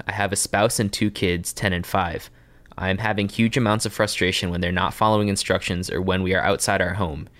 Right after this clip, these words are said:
It's getting to the point where I'm resistant to spend time with them. My spouse is in the middle and it's bat-, and is battling me as well as the kids, and it's extremely exhausting for her. I've tried the Gary Vee approach to not have expectations towards them.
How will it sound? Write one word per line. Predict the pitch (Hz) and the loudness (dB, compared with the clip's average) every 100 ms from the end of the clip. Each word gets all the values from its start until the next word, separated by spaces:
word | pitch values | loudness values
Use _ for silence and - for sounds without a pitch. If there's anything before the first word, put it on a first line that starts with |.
| - | -14
It's | - - | -8 -2
getting | 107 113 | 0 2
to | 127 | 2
the | 117 | -2
point | - 104 - | 0 0 2
where | 95 | 0
I'm | 92 | 0
resistant | 90 - 101 107 87 | 0 0 -2 -2 -2
to | |
spend | 95 - 92 | -2 0 0
time | - 95 98 | 0 0 0
with | 98 | -4
them. | - 55 - - - - | -8 -10 -14 -20 -20 -4
My | 95 | 0
spouse | - - 104 120 | 0 2 0 2
is | 120 | 2
in | |
the | 120 | 4
middle | 98 92 90 | 4 4 4
and | 73 90 | 0 -4
it's | - | 0
bat-, | 95 95 - | 0 0 2
and | 101 | 0
is | 92 | 2
battling | 95 92 104 104 98 | 0 2 4 4 2
me | 95 78 | 0 -2
as | 90 | -2
well | 92 95 | 0 0
as | - | -2
the | - | -6
kids, | - 85 90 - | -2 -2 -2 -4
and | 92 | -6
it's | 90 | -4
extremely | 90 - 101 101 92 | -4 -2 0 0 0
exhausting | 87 90 95 87 | 0 0 0 -6
for | 87 - | -4 -6
her. | 87 85 - - - - | -6 -10 -14 -20 -20 -12
I've | - - | -10 -2
tried | 117 117 | 2 4
the | 113 | 2
Gary | 104 98 110 | 4 4 4
Vee | 95 98 | 4 2
approach | 95 - 87 - - | 2 0 -2 -6 -4
to | |
not | 92 90 104 | 0 0 0
have | 92 | 0
expectations | 95 - 90 - 101 92 - | -2 -4 -4 0 0 0 -4
towards | 90 90 - | -4 -4 -4
them. | 64 | -8